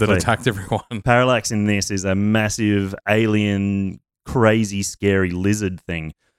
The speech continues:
Speaker 1: Um, and he's actually, uh, Parallax, the entity, was kidnapping children, uh, on Earth and feeding on their fear.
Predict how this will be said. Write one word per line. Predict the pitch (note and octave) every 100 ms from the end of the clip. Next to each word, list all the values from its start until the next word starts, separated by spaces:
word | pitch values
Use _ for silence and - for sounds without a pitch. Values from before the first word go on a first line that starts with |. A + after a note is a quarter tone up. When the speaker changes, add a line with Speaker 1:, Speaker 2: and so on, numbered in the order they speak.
| _ -
Speaker 1:
Um, | G#2 G#2+ F#2 F2 - _ _ _ _
and | G2 A2+ A2 G#2+ G2+ -
he's | A#2+ A#2+ A2
actually, | A#2+ A#2+ - B2+ A2+ G#2 G2
uh, | G2 F#2 C2 - _ _ -
Parallax, | A#2+ G#2+ G2 -
the | F#2+
entity, | A2 - G#2+
was | G2 F#2+
kidnapping | - - A2+ G#2 G2+ F#2
children, | - A#2 A#2 G2+ F#2 F2+ F2 -
uh, | G2 E2+
on | F#2+ G2
Earth | G2+ A2
and | G2+ F#2+
feeding | - G#2+ G2+ F#2
on |
their | F2+
fear. | E2 - C#3+ D#2